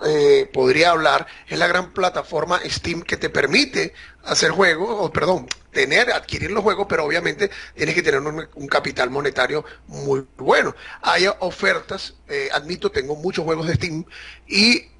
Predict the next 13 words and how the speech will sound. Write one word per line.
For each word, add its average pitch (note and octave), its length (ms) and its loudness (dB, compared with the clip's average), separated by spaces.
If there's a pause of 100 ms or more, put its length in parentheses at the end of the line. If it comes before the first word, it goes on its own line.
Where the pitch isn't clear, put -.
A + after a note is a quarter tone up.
(140)
mientras F#3 520 2
más F3 460 2
juegos, G#3+ 640 -2
eh, D#3 320 -6
salen, F3 480 2 (220)
obviamente F3 480 0
los E3 100 0
requerimientos C#3+ 840 -4
del C#3+ 240 2
computador C3+ 420 0
son C#3+ 220 -8
muchísimo C#3+ 460 -2
mayores. - 500 4